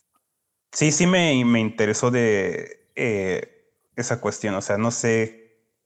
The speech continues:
cómo lo haya planeado o qué, pero esa forma de acercarse a los personajes que tiene en esta película se, es muy,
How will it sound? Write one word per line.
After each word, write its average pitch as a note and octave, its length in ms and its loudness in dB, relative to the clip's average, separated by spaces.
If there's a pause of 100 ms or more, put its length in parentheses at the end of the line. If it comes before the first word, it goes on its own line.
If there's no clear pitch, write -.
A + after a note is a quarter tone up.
(180)
cómo C#3 240 4
lo B2 80 6
haya A#2+ 200 4
planeado G#2+ 320 2
o G#2 100 -6
qué, A2+ 200 2
pero G2+ 840 -2 (220)
esa C3 180 -4
forma B2 260 2
de A2 60 4
acercarse G#2+ 440 0
a - 20 -2
los G2 160 -4
personajes G#2 580 -4
que F#2 120 -6
tiene G2+ 280 -2
en G2 80 -2
esta - 320 -4
película G2 340 -4
se, - 120 -6
es - 120 -10
muy, G#2 520 -4